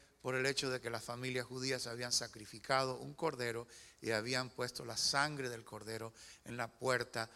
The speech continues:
de sus casas. Así el ángel de la muerte no entró en las casas de ellos. Eso parece terrible, ¿verdad? A veces nosotros no podemos muy fácilmente, eh, aceptar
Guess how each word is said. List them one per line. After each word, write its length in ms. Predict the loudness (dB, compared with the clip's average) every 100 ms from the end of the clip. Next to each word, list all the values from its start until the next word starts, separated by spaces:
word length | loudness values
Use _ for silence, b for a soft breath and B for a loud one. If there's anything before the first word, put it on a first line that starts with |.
| B -6
de 180 | -4
sus 180 | -2 -4
casas. 540 | 2 4 4 4 2 -2
Así 340 | 2 2 4
el 120 | 4 4
ángel 320 | 2 0 0
de 80 | 0
la 120 | 0
muerte 460 | 0 -2 0 -4 -4 B -6
no 220 | -2 0
entró 440 | -2 -2 -2 -2
en 120 | -6
las 140 | -8 -8
casas 500 | -6 -2 -2 -2 -8 B B
de 280 | 0 2 2
ellos. 360 | -2 -8 -12 -12 B B B B
Eso 240 | 4 6 8
parece 400 | 8 8 4 2
terrible, 440 | 0 2 0 0
¿verdad? 380 | -6 0 0 0 -4 b b b b _ _ _ -20 -12 -10 -10 -16 _
A 120 | 2 6
veces 420 | 6 6 2 0
nosotros 400 | 0 -2 -2 -2
no 160 | -2
podemos 380 | 2 0 0 -2
muy 160 | -2 -2
fácilmente, 840 | 0 0 -2 0 0 2 -2 -4 -6 b b b
eh, 180 | -4 -2
aceptar 760 | 0 2 2 0 4 6 6